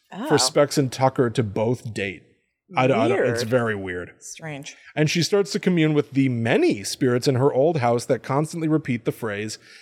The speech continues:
Speaker 1: "Help her!" They just scream out of nowhere. Elise finds a hidden room in the basement where she sees a strange sight. A ghost chained to the floor.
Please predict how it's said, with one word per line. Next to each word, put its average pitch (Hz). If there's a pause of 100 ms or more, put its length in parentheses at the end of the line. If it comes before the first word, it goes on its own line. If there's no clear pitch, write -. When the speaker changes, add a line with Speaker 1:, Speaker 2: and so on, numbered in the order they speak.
Speaker 1:
"Help 311
her!" 247 (360)
They 151
just 147
scream 160
out 147
of 127
nowhere. 113 (680)
Elise 165
finds 147
a 131
hidden 139
room 123
in 120
the 117
basement 110
where 107
she 110
sees 120
a 139
strange 104
sight. 98 (380)
A 147
ghost 143 (300)
chained 175 (100)
to 190
the 160
floor. -